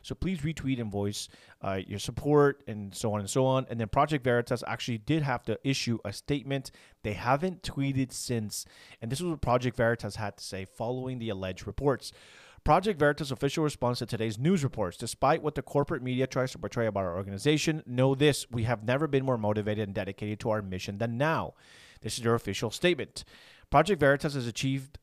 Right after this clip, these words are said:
uh, has achieved immense growth and impact during the last three years. Like all newsrooms at this stage, the Project Veritas Board of Directors and management are constantly evaluating what the best path forward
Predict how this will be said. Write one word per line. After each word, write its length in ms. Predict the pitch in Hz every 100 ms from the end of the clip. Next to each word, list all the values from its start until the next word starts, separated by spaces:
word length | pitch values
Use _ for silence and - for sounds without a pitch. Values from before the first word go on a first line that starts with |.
| -
uh, 140 | 80
has 180 | 110 120
achieved 320 | 117 190 170
immense 360 | 139 147 180 -
growth 380 | 127 131 151
and 100 | 123
impact 340 | 117 120 120 -
during 140 | 110
the 80 | 98
last 260 | 98 98 -
three 100 | 92
years. 360 | 117 147 147
Like 160 | 117 -
all 200 | 135 160
newsrooms 440 | 131 127 131 123 -
at 120 | 156
this 140 | 101 -
stage, 320 | 131 135 -
the 80 | -
Project 380 | 117 131 147
Veritas 320 | 110 107 113 104
Board 180 | 104
of 80 | 101
Directors 380 | 95 104 - 120
and 100 | 107
management 340 | 123 143 139
are 60 | 104
constantly 540 | - 139 156 180 180
evaluating 480 | 170 110 107 113 117
what 160 | 110 113
the 80 | 92
best 340 | - 117 -
path 220 | 131 135
forward 340 | - 104 104